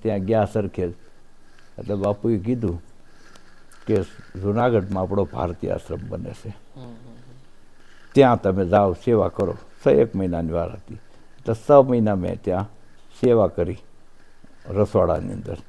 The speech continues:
Speaker 2: હમ.
Speaker 1: રસોઈયાની સાથે
Speaker 2: બરાબર.
Speaker 1: વાસણ ઉટકવા, ઉમ, ઝાડુ પોતા કરવા.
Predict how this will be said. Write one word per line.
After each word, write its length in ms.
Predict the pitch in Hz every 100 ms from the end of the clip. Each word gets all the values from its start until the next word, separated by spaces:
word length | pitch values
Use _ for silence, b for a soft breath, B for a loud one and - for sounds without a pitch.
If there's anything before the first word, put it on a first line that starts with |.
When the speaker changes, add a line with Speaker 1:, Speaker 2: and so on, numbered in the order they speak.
| - - -
Speaker 2:
હમ. 720 | 123 - - - - - -
Speaker 1:
રસોઈયાની 560 | 101 92 101 87 82 85
સાથે 400 | 87 76 - 87 - - - 135
Speaker 2:
બરાબર. 220 | 123 85
Speaker 1:
વાસણ 280 | 101 - 90
ઉટકવા, 640 | 85 85 82 - 85 87 b b b - -
ઉમ, 920 | 90 90 87 92 - - - - 92
ઝાડુ 260 | 92 98 90
પોતા 300 | - 92 82
કરવા. 340 | - 80 87